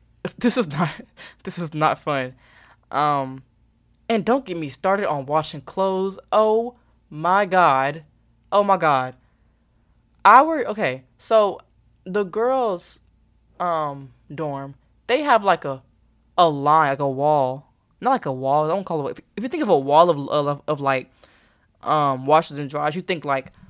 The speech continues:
washers and dryers stacked up. No, it's just a straight line across the walls, but across both walls. You'd think that's enough. No, because some of the wash machines don't work.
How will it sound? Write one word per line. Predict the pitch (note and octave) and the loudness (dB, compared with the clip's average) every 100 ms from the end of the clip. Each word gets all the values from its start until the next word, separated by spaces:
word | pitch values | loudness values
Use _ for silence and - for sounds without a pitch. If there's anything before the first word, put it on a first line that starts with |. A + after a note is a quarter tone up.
| - | -6
washers | D3+ F3+ F3 D3+ | 4 4 4 -6
and | C#3 | -2
dryers | D#3 D#3 C3+ | 0 2 0
stacked | - F3 D#3+ - - | -2 -2 -2 -4 -4
up. | D3 A#2+ _ _ _ | -2 -2 _ _ _
No, | D3+ E3 G3 C3+ B2+ - | -4 6 6 6 0 -2
it's | F3 - | -2 0
just | G3+ G3+ - - | 0 0 -2 -2
a | D#3 | -2
straight | - - F3+ F3 | -2 -2 -2 -2
line | D3+ D#3 | 0 0
across | C#3+ - C#3+ | -2 -4 -4
the | - | -4
walls, | C3+ C#3 C3 C3 - | -6 -4 -6 -10 -6
but | D3 - - | -4 -4 -8
across | - D#3 D3 | -4 -4 -2
both | D3 | -8
walls. | C3+ C3 D#3+ - _ _ _ _ _ - _ - - _ - - | -6 -10 -10 -18 _ _ _ _ _ -20 _ -14 -14 _ -20 -8
You'd | G#3 A3+ | -6 -4
think | D#4+ G4 | -4 0
that's | A3 E3+ | 0 0
enough. | F3 C3+ - _ F3 | 0 0 -2 _ -2
No, | G3 C#3 - _ - | 4 4 2 _ -8
because | - F3+ | 0 2
some | - F4+ | 2 0
of | |
the | A#3+ | 2
wash | G3 | 0
machines | F3+ F#3 E3 | 0 -4 -4
don't | C#3 D#3+ | -2 -2
work. | D3+ - | -2 -2